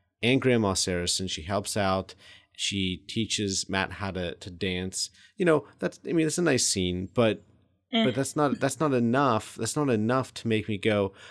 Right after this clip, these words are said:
Speaker 1: "Oh, wow, great. You know, boy, I really hope they get together," or, "Man, I really can't wait to find out what happens with her, you know, in the next episode."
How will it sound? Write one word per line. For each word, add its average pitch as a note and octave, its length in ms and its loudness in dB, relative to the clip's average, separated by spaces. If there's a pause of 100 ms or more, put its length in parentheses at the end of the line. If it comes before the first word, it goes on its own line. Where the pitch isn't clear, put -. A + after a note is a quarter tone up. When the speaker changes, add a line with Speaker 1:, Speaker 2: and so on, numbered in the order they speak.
(120)
Speaker 1:
"Oh, A#2+ 520 4
wow, A2+ 280 2
great. A2+ 440 0
You A#2+ 80 -2
know, A2+ 160 0 (280)
boy, B2+ 180 2
I A#2 40 4
really A#2 320 2
hope A2 240 0
they G2+ 140 2
get G2 160 -2
together," F#2 440 0
or, G2 360 -2 (120)
"Man, A#2 180 2
I A#2 60 4
really A2+ 300 4
can't G#2+ 340 -2
wait G#2 200 -2
to - 80 -12
find G2 340 -2
out F#2 300 0 (180)
what G2+ 160 -4
happens F#2+ 720 -4 (380)
with G2 200 -6 (140)
her, G2 480 4 (340)
you A2+ 140 -2
know, G2 180 0
in A2 140 -2
the G#2 100 -2
next G#2 320 -4
episode." G2+ 540 -6